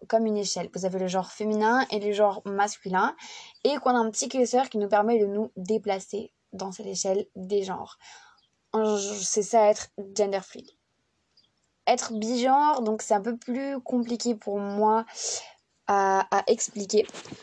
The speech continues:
Donc ce que je vais faire, c'est que je vais lire, euh, le témoignage et l'histoire de la personne à qui je parle sur, euh, sur Instagram, donc, qui s'appelle Maeva, qui a treize ans et qui est bigenre. Donc on va directement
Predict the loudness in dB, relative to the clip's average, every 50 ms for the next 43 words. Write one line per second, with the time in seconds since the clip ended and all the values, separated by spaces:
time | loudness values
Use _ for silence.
0 | -20 -12 -2 0 0 0 0 -2 -4 -2 -2 0 0 -2 -2 -2 -2 -2 0 0
1 | 4 6 6 6 6 4 4 4 4 4 2 4 6 6 8 8 8 6 6 6
2 | 4 6 6 6 4 4 6 4 6 6 4 4 2 0 2 6 10 10 10 10
3 | 8 6 0 -2 4 4 6 6 8 8 8 10 10 8 8 6 4 4 4 2
4 | 4 4 4 4 2 2 -2 2 2 2 4 4 4 6 6 6 4 2 -2 -8
5 | -16 -16 -18 -20 -20 -20 _ -12 -10 -8 -4 0 4 6 6 8 6 6 2 0
6 | 2 2 2 2 4 2 0 2 2 2 4 4 4 6 4 4 2 0 -4 -6
7 | -8 0 4 4 4 6 4 2 2 0 -2 -4 2 4 6 8 8 8 6 6
8 | 4 0 -2 _ -20 -20 -20 -18 -20 -20 -20 _ -10 -2 4 8 10 10 10 10
9 | 8 6 6 4 4 4 6 6 8 8 8 8 8 6 4 6 6 6 6 6
10 | 4 4 6 6 6 6 4 4 4 4 4 2 0 -2 -6 -12 -14 -16 -20 _
11 | _ _ _ _ _ _ _ _ _ _ _ _ _ _ _ 2 2 2 2 0
12 | -6 -6 -4 -2 -2 -2 2 4 4 4 4 4 4 6 6 4